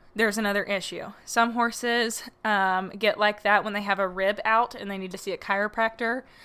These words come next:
or the saddle hurts, or the saddle predicts riding, which they don't like the activity, which is a possibility, or, like I said, riding hurts, um, so they don't like the activity because it hurts, um, or the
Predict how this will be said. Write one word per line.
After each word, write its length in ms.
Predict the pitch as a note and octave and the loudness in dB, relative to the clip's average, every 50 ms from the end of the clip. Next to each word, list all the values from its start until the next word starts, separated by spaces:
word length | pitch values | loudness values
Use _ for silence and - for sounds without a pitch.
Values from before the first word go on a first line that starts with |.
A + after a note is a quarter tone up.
| - - - _ - | -20 -20 -20 _ -6
or 400 | - A3 G#3 G3+ G#3 G3+ G#3 - - | -2 4 4 6 6 6 4 2 2
the 140 | F#3+ G#3 | 0 -2
saddle 440 | G3 - - G3+ F#3 F#3+ G#3+ G#3+ A3+ | -2 0 2 4 6 6 6 4 2
hurts, 560 | G#3+ G#3 A#3 A3+ A3+ A3 - - - - - - _ - | 0 -2 0 0 0 0 -2 -6 -10 -12 -12 -12 _ -2
or 140 | G#3+ A3 G3+ | 0 0 0
the 80 | G3 | 0
saddle 360 | G3+ - G3+ F#3 F#3 F#3+ F#3+ | 0 4 6 6 6 6 4
predicts 440 | F#3 - G#3 G3 F#3+ F3 - - - | 0 -2 -4 -2 -2 -2 -4 -4 -4
riding, 600 | F#3+ F#3 G3 G3 G3 G3 G#3+ G#3 G#3+ G#3+ G#3+ G#3+ - | 2 6 6 6 6 6 2 0 -2 -4 -6 -10 -8
which 340 | - G3+ F#3+ - - - - | -6 -6 -6 -6 -6 -8 -4
they 120 | - G3 | -2 -2
don't 220 | F#3 F#3+ F#3 F3+ - | 0 0 -2 0 0
like 220 | F#3 F#3 F#3 - | 0 0 0 -2
the 100 | F#3+ F#3 | -4 -4
activity, 580 | E3 - - - A#3+ A#3 A#3+ C4 C4 C4+ C4+ - - _ _ - | -4 -4 -4 -4 -6 -4 -2 -2 -4 -2 -4 -6 -8 _ _ -14
which 160 | G#3+ G#3 G#3 | -12 -10 -10
is 80 | G3+ | -10
a 40 | G3+ | -2
possibility, 580 | - G#3 G3+ G3 - G3 G3 G3+ G#3 A#3 A3+ A3+ - - - - - - - | 0 0 0 0 0 -2 -2 0 0 -2 -4 -4 -8 -18 -20 -20 -20 -20 -10
or, 320 | - G#3+ G3+ G3+ G#3 G#3 G3+ | -2 4 6 6 6 4 4
like 180 | - G#3 G3+ G#3 | 0 -2 0 0
I 40 | G3+ | -4
said, 380 | - - G3+ G3 G3 G3 - - - _ _ _ _ _ | 0 2 2 2 2 0 -4 -10 -20 _ _ _ _ _
riding 380 | - G#3+ A3+ G#3 G#3 G3+ G3 F#3 | 0 6 6 6 6 6 0 -6
hurts, 600 | F3 - - G3 G3 G#3 G#3+ - - - - - - - - - - - _ _ - | -10 -10 -6 -2 -2 -2 -2 -4 -6 -12 -12 -12 -14 -20 -20 -20 -20 -20 _ _ 0
um, 380 | A3 G#3+ G3+ F#3+ F#3 F3+ E3 - | 2 2 2 2 0 -2 -4 -8
so 200 | - - - G#3+ | -8 -4 -2 -2
they 120 | G3 G#3+ G3 | 0 0 0
don't 160 | A3 G3 D#3 | 0 0 0
like 140 | G3+ G3+ G3 | 0 -2 0
the 80 | G3+ | 0
activity 340 | F#3+ - - A#3+ F#3+ F#3+ G3+ | -2 -2 -2 -4 -4 -4 -4
because 260 | F3+ G3 G3 F#3+ D#3+ | -4 -4 -6 -6 -8
it 80 | C#3+ - | -8 -10
hurts, 500 | - - F#3+ G3 A3 - - - - - - _ - - - _ _ - | -6 -4 -2 -2 -2 -4 -6 -10 -10 -10 -14 _ -20 -20 -20 _ _ 0
um, 360 | - G#3+ G3+ G3 F#3+ F#3+ F#3 - | 2 4 4 4 4 2 0 0
or 260 | - A3 G#3+ G#3 G#3 | 6 8 8 8 8
the 220 | G3+ - G#3+ G3+ | 6 4 2 2